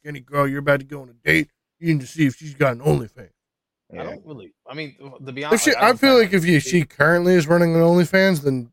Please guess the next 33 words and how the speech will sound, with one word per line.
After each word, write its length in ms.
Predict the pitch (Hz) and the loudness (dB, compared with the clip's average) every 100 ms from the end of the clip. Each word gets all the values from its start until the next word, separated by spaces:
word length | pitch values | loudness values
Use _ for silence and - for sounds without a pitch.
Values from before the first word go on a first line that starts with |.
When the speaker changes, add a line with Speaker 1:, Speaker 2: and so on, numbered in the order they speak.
| _ | _
Speaker 1:
you, 140 | 139 131 _ _ _ | -20 -20 _ _ _
you'd 240 | 131 120 - | -18 -18 -2
probably, 480 | 135 135 131 127 | 0 2 0 -2
I 120 | 135 156 | 0 -4
don't, 120 | 127 | -2
if 180 | - 156 | -2 -4
she 200 | - - 233 | -2 -2 0
looks 400 | 127 170 185 - | 2 2 2 -2
like 180 | 202 | -2
the 60 | - | -2
kind 260 | - 190 196 | 0 0 2
of 60 | |
girl 140 | 185 196 | 2 2
that 80 | |
runs 220 | 185 190 185 | 2 2 2
an 80 | |
OnlyFans, 520 | 185 190 185 190 185 - | 2 2 0 0 -2 -4
you 120 | - 143 | -12 -8
should 200 | 135 101 | -8 -6
ask 300 | 101 135 - | -4 -4 -2
her. 200 | 180 175 _ | -4 -4 _
Like, 200 | 113 107 | -4 -4
if 160 | 110 - | -8 -6
she, 320 | 139 131 110 _ _ _ _ 123 | -2 -2 -4 _ _ _ _ -20
like, 200 | 123 113 - _ | -12 -12 -12 _
is 220 | 123 123 | -4 -4
of 160 | 117 117 | -4 -10
a 80 | 104 | -12
bu-, 140 | 110 - | -18 -16
certain, 400 | - 127 104 101 _ _ _ _ _ _ _ _ | -10 -10 -12 -20 _ _ _ _ _ _ _ _
I 60 | 120 | -12
don't 80 | |
know 260 | 104 110 104 | -8 -10 -10